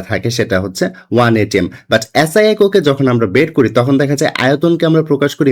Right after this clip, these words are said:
মিটার কিউবে এবং চাপকে আমরা এটিএম এ না রেখে এসআই এককের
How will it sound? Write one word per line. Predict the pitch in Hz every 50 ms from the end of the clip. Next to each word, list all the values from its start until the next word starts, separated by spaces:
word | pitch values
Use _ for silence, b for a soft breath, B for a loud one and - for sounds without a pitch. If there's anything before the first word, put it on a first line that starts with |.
| 107 95
মিটার | 107 120 120 170 180 180 180 -
কিউবে | 190 180 180 175 185 214 220 226 B B B B
এবং | 117 123 127 127 123 -
চাপকে | 143 139 143 - - 170 160
আমরা | 170 165 156 - - 120
এটিএম | 127 127 170 170 180 180
এ | 165 135 120
না | 117 131 151 170
রেখে | 151 - - - 135 104 - 101
এসআই | 117 - 156 151 156
এককের | 156 156 143 - 131